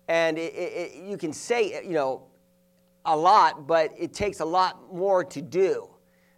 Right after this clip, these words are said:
than just to say. Just for you just coming out here, fighting the snow and all that, that tells me that you have some type of faith.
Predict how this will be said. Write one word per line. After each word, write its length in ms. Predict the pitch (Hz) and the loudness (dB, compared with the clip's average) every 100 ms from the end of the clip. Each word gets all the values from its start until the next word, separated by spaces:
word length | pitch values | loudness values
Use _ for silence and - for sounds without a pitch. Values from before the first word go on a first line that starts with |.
| _ - | _ -14
than 220 | 139 160 | -6 -4
just 240 | 143 160 - | -2 -4 -4
to 100 | 147 | -10
say. 380 | - 170 135 139 | -4 -2 -2 -2
Just 320 | 220 247 - | -2 -2 -4
for 60 | |
you 180 | 226 226 | -8 -8
just 280 | 220 214 - | -6 -8 -8
coming 280 | - 214 214 | -4 -4 -2
out 180 | 202 175 | -2 -2
here, 300 | 233 175 - - - _ _ _ 214 175 | -2 -4 -6 -16 -20 _ _ _ -20 -20
fighting 460 | - 214 202 208 | 2 4 4 2
the 80 | 190 | -4
snow 500 | - - 220 220 135 | -6 -4 0 2 0
and 120 | 160 180 | -2 2
all 180 | 185 | 4
that, 340 | 185 226 170 - - _ - | 6 4 4 0 -18 _ 2
that 240 | 208 247 | 2 2
tells 380 | - 247 285 196 | 2 4 4 2
me 180 | 190 180 | -2 -2
that 140 | 170 | -4
you 180 | 196 196 | -6 -2
have 220 | 190 185 | 2 2
some 320 | - - 226 | 0 -4 -4
type 260 | - 196 190 | 0 0 0
of 80 | 151 | -6
faith. 640 | - 170 117 - - - | -8 -8 -8 -14 -20 -20